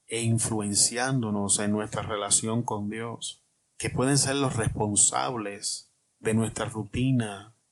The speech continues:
cotidiana, porque leímos en el verso, y esta era la rutina cotidiana de Job. Y la razón por la que Job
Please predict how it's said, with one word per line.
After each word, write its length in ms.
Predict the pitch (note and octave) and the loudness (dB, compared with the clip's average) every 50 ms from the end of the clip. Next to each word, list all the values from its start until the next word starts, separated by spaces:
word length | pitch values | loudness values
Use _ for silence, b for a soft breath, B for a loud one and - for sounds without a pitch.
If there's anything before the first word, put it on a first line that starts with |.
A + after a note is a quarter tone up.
| _ _ | _ _
cotidiana, 840 | - - A2+ G#2+ - G#2 G2+ G#2 A2 G#2+ G#2+ A#2+ A2+ G#2+ G2+ G2 - _ _ _ _ _ _ _ | -4 -2 -2 -2 -2 -6 -4 -2 0 0 2 2 0 0 -2 -6 -14 _ _ _ _ _ _ _
porque 240 | - G#2+ - - | -4 -2 -2 -2
leímos 460 | G#2 G#2+ G#2+ A2 A#2 C3 C3+ C3 B2+ A#2 | -2 -2 0 2 4 4 4 4 4 2
en 80 | A2 | 0
el 140 | G#2+ G2+ G2 | -2 -4 -2
verso, 600 | G2+ A#2+ C3 C3 A#2+ A2+ - - G2 G2 G#2+ - _ _ _ _ _ _ _ | -2 0 0 0 0 -2 -2 -4 -6 -8 -10 -14 _ _ _ _ _ _ _
y 140 | - G#2+ A2+ | -6 -2 0
esta 320 | A#2+ A2+ - - A2+ A2 | 0 0 0 0 -2 -2
era 300 | A#2 A#2+ A2+ A2 G#2+ G#2 | -2 -2 -2 -2 -2 -2
la 100 | G2+ G2+ | -2 -4
rutina 500 | F#2+ G#2+ G#2 G2 - A#2 A2+ A2 G#2+ G#2 | -4 -4 -6 -6 -4 -2 0 0 0 -2
cotidiana 880 | - A2 G2+ G#2 - G#2 - G2+ G#2+ G#2+ A2+ G#2+ G2+ G2 F#2+ - - _ _ _ _ _ _ _ - | -4 -8 -8 -8 -10 -16 -10 -6 -4 -4 -2 -4 -4 -6 -8 -12 -18 _ _ _ _ _ _ _ -8
de 80 | A2 | -8
Job. 300 | - - A2 G2+ G2 - _ _ _ B B B B B | -6 -6 -6 -6 -8 -8 _ _ _ B B B B B
Y 100 | - G#2 | -10 -6
la 120 | G#2 G2+ | -4 -2
razón 360 | G2+ G2+ F#2 - - A#2 A#2+ | 0 2 2 2 2 2 0
por 120 | - B2 A2 | 0 0 0
la 140 | G#2+ G#2 | -2 -2
que 120 | G#2 - G#2+ | -6 -10 -12
Job 400 | - - G#2 A#2+ A#2 A#2+ A#2 | -8 -2 2 2 2 2 2